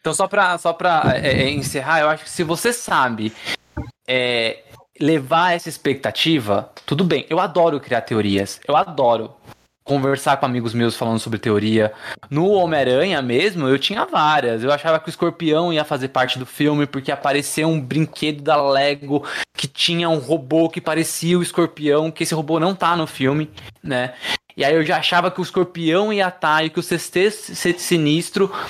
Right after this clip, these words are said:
não seria formado no filme, mas que teriam seis vilões no filme. E aí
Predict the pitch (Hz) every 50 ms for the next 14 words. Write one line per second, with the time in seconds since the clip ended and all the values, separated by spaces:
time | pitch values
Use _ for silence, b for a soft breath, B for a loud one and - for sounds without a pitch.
0 | B - _ - 147 160 196 240 233 - 220 190 180 190 185 185 - - 190 185
1 | 170 160 143 139 139 147 160 160 190 - 320 - - - - - _ _ _ _
2 | - 135 135 131 - - - 123 127 143 170 196 208 202 B B B B B -
3 | 143 151 151 - 180 - 180 170 175 190 185 180 - - 196 190 214 214 170 165
4 | 165 208 202 185 175 175 175 180 180 156 175 180 170 - - 139 120 110 104 101
5 | 101 b b b b b b 131 131 120 120 123 123 131 143 151 156 101 101